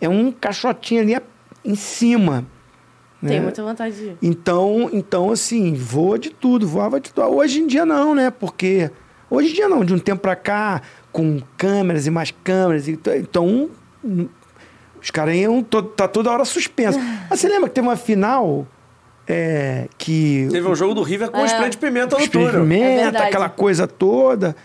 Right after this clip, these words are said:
Speaker 1: E a chegar na La Bombonera já é pressão, porque você para o ônibus na rua.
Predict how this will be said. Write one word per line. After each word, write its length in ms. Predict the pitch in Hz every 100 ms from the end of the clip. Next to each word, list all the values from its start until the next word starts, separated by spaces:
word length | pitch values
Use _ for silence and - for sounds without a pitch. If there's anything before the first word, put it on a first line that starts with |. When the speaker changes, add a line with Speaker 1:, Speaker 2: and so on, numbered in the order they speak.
| - - - -
Speaker 1:
E 120 | 226
a 80 | 269
chegar 580 | - - 302 208 175 269
na 100 | 370
La 160 | 339 311
Bombonera 480 | 285 262 208 202 311
já 120 | 339
é 40 |
pressão, 380 | 381 453 196 -
porque 160 | 196 208
você 260 | 208 -
para 340 | - - 220 247
o 160 | 233 202
ônibus 260 | 262 262
na 100 | 330
rua. 540 | 277 240 254 185 131